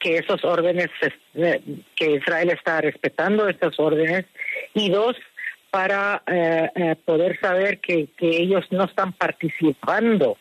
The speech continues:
en este, eh, geno-, eh, genocidio, eh, pot-, potencial, porque ahora le-, lo que vamos a ver, no solamente que Israel tiene obligaciones, am, en el interno, en, a, a, que tiene que parar de, de matar a los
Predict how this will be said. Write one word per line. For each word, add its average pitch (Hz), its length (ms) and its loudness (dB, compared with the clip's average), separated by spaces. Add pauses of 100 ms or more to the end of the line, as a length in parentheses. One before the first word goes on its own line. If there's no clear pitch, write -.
(500)
en 185 340 0
este, 170 640 0
eh, 160 340 0
geno-, 170 260 2 (140)
eh, 165 320 0
genocidio, 156 760 2 (260)
eh, 160 220 2
pot-, 151 320 0
potencial, 175 600 0
porque 156 280 -2
ahora 190 300 2
le-, 180 160 0
lo 165 160 0
que - 120 -2
vamos 156 320 0
a 170 100 2
ver, 214 300 0 (380)
no 208 220 2
solamente 185 640 0
que - 220 -2
Israel 160 460 0
tiene 160 260 2
obligaciones, 151 760 2 (460)
am, 151 400 2 (100)
en 165 240 2
el 147 280 2
interno, 175 640 2
en, 156 180 2
a, 175 60 0
a, 147 280 2 (280)
que - 140 0
tiene 165 280 0
que 160 120 -2
parar 160 340 0
de, 151 380 0
de 139 200 2
matar 143 360 -2
a 147 120 2
los 151 200 2